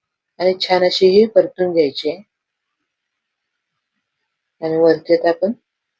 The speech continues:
झाकण ठेवून कमी गॅसवरती पाच मिनिटं आपण ही शिजवून घेणार आहोत. तर इथं अजून थोडी आपली ही भाजी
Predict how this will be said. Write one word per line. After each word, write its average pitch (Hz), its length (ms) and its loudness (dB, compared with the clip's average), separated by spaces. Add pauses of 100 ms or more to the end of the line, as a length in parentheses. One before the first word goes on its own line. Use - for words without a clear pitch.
(160)
झाकण 175 320 -4
ठेवून 180 300 0 (920)
कमी 185 240 0
गॅसवरती 185 540 2
पाच 165 300 -2
मिनिटं 170 220 -8
आपण 196 260 -4
ही 233 260 -2
शिजवून 180 440 -2
घेणार 143 320 -6
आहोत. 190 120 -10 (3500)
तर 208 60 2
इथं 202 300 2
अजून 214 240 0
थोडी 196 380 2
आपली 190 240 -2
ही 185 160 -2
भाजी 180 400 -10